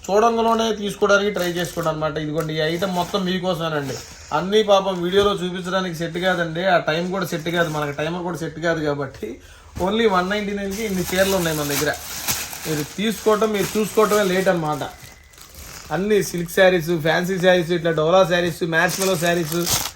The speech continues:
డిజిటల్ శారీస్, లెనిన్ శారీస్, డోలా శారీస్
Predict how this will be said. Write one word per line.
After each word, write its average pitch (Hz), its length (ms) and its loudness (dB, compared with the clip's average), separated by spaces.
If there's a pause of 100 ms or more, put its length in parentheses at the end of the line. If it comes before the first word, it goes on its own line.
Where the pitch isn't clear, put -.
(180)
డిజిటల్ 180 380 2
శారీస్, 185 360 4 (160)
లెనిన్ 190 320 2
శారీస్, 185 400 4 (460)
డోలా 208 240 8 (100)
శారీస్ 185 400 2